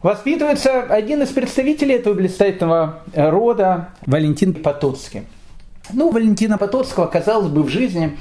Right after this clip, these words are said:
все должно быть построено по, ну, по тому сценарию, как, э, как, в принципе, все и строилось у Потоцких. Балы, пиршества, учеба, опять же пир, опять же балы.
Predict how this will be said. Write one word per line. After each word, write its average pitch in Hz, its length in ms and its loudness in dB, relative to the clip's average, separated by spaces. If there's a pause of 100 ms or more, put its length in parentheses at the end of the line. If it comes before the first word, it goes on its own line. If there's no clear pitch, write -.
(340)
все 247 240 0
должно 185 340 0
быть 190 260 0
построено 190 760 0 (280)
по, 170 600 2 (100)
ну, 381 120 -2
по 311 120 0
тому 247 220 0
сценарию, 226 520 0
как, - 320 -4
э, 165 460 0
как, 165 140 -6
в - 40 -12
принципе, 190 360 -2
все 233 240 -4
и 208 100 2
строилось 262 480 -2
у - 40 -8
Потоцких. 147 580 -2 (520)
Балы, 233 540 0 (340)
пиршества, 208 760 -2 (140)
учеба, 226 640 2 (300)
опять 165 400 2
же 139 140 -4
пир, 247 420 0 (100)
опять 131 380 -2
же 151 60 0
балы. 240 540 0